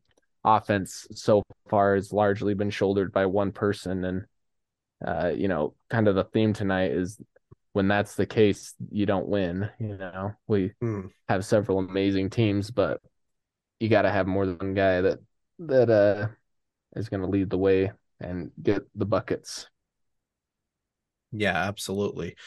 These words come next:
Speaker 2: And, uh, y-, you know, <sighs> it, you're absolutely right, but you also have to look at, you know, the percentages, I think, were a factor. Um, I mean, even as you said, Curry made the most and was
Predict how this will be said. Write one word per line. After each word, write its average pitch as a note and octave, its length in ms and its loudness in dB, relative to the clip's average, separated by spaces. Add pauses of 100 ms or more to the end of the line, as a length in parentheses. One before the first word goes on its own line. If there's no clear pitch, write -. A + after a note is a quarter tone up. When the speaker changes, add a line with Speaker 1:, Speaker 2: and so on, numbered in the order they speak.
(260)
Speaker 2:
And, A2 320 2
uh, G#2 360 4 (320)
y-, B2+ 160 -20 (120)
you D3 180 2
know, G#2 240 0 (760)
<sighs> - 0 - (540)
it, B2+ 180 -4
you're B2+ 320 4
absolutely G#2 480 0
right, E2 360 -4
but G#2 160 -2
you A2+ 120 0
also A#2+ 260 2
have G2+ 140 0
to F#2+ 100 -10
look F#2+ 220 -4
at, E2+ 260 -2 (560)
you A#2 80 2
know, G#2+ 60 4
the G2+ 80 2
percentages, G2+ 640 0
I F#2 60 -2
think, F#2+ 260 -4
were F2+ 120 -2
a F2 40 -4
factor. F2+ 580 -4 (520)
Um, F2 480 0 (320)
I A2+ 60 2
mean, A2 180 2
even G2 420 0
as G2 220 -2
you F#2 60 -6
said, F2+ 420 0
Curry F#2 500 0 (480)
made F#2+ 540 -2
the G2+ 80 -2
most F2+ 420 -2
and E2+ 140 -6
was E2 300 -6